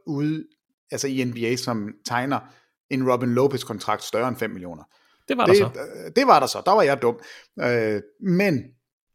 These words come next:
Speaker 1: det er faktisk ikke det, der er det spændende, fordi det, jeg så har hørt efterfølgende, er, at grunden til, Robin Lopez ikke optede ind, det er jo fordi, han vil ikke trades. Han vil ikke made in sign and trade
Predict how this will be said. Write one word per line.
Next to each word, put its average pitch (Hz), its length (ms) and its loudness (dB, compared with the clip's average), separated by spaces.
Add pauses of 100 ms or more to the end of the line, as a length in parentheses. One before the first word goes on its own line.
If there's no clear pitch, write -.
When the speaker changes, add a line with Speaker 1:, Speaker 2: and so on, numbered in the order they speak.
(140)
Speaker 1:
det 190 80 6
er 185 40 8
faktisk 196 240 0
ikke 247 120 -2
det, 269 100 2
der 233 60 2
er 165 60 2
det 143 80 0
spændende, 143 360 0
fordi 151 180 -4
det, 226 140 -4
jeg 240 100 2
så 233 100 0
har 214 80 2
hørt 208 200 6
efterfølgende, 139 540 0
er, 170 260 -4
at 120 220 -8
grunden 214 340 4
til, 156 180 -2
Robin 123 300 0
Lopez 120 380 -2 (200)
ikke 196 380 2
optede 127 440 -2
ind, 160 160 0 (520)
det 196 60 6
er 220 40 10
jo 226 40 6
fordi, 214 320 4
han 190 220 4
vil 226 180 0
ikke 220 260 2
trades. 208 640 4
Han 185 140 0
vil 208 80 0
ikke 196 120 -4
made 214 200 0
in 104 80 -2
sign 190 280 0
and 170 100 -2
trade 185 260 0